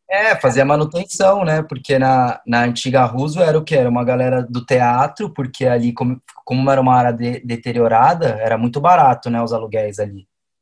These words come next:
E aí começou a se estabelecer ali os teatros que estão até hoje, né? Mas aí, tipo assim, se você vê os, as pesquisas, os documentários sobre essa Roosevelt antiga,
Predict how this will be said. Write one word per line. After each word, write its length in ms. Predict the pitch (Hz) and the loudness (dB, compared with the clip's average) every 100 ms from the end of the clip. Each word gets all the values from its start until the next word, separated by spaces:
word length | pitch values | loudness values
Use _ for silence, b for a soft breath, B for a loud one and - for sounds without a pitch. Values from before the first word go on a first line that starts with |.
| _ | _
E 100 | 117 | -4
aí 220 | 113 113 | -2 -2
começou 340 | 117 123 - 131 | -2 -2 0 -4
a 20 | |
se 80 | 131 | -2
estabelecer 680 | 143 131 135 143 - 143 | -4 -2 -2 -2 -2 -4
ali 120 | 143 147 | -4 -6
os 100 | 147 | -4
teatros 340 | 170 170 - | -4 -4 -10
que 100 | 208 | -16
estão 260 | - 185 185 | -12 -8 -6
até 240 | 202 220 | -4 -4
hoje, 280 | 180 156 127 | -4 -4 -6
né? 220 | 120 123 _ _ _ _ _ | -6 -10 _ _ _ _ _
Mas 180 | 123 120 | -4 0
aí, 180 | 127 131 | 2 2
tipo 220 | - 135 | -4 -6
assim, 400 | 165 - 160 127 - | -6 -4 -4 -4 -6
se 100 | 123 | -10
você 280 | 131 151 143 | -8 -6 -6
vê 260 | 127 151 | -2 0
os, 760 | 165 156 131 - - - - _ _ _ _ | 0 -4 -6 -10 -14 -16 -18 _ _ _ _
as 80 | - | -14
pesquisas, 840 | 143 131 - 135 160 160 127 120 117 | -10 -10 -8 -6 -4 -6 -6 -6 -10
os 120 | 117 | -8
documentários 800 | 123 131 127 123 120 123 135 - | -8 -4 -4 -4 -4 -6 -6 -8
sobre 200 | 120 117 | -8 -8
essa 180 | - | -8
Roosevelt 360 | 117 123 117 127 | -8 -8 -6 -6
antiga, 520 | 123 135 139 165 - | -4 -8 -4 -4 -6